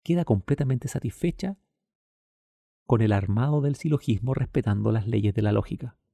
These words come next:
En cambio, la justificación externa exige dar razones de por qué hemos elegido esas premisas para armar el silogismo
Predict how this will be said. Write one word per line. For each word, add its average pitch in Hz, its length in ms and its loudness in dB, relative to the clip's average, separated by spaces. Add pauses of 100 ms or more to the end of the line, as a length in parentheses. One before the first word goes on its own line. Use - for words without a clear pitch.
(1200)
En 107 160 2
cambio, 135 600 0
la 110 120 -2
justificación 120 720 0
externa 135 640 -2 (460)
exige - 640 -2 (1000)
dar 123 300 2
razones 143 600 0
de 113 140 2
por 107 220 2
qué - 400 0
hemos 151 420 2
elegido 110 640 2
esas 113 300 0
premisas 180 800 2
para 107 200 0
armar 101 300 2
el 101 100 0
silogismo 143 680 0